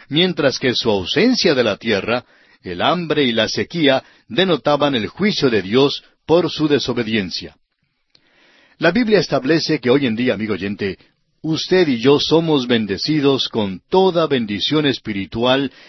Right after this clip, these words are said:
en los lugares celestiales en Cristo. Pero hay algunas condiciones relacionadas con esto. Dios nos ama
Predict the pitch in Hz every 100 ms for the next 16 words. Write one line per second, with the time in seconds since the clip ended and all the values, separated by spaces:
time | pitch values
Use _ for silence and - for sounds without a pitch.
0 | - 131 131 123 110 117 104 143 156 143
1 | - 120 104 - 123 123 107 107 92 120
2 | 110 - 87 - _ _ _ _ _ _
3 | - - 117 98 117 104 113 123 - 107
4 | 98 - 139 131 120 117 107 - 104 127
5 | 120 - 151 202 - 85 - _ _ _
6 | _ _ _ _ _ _ - - 202 190
7 | 147 131 - 113 107 139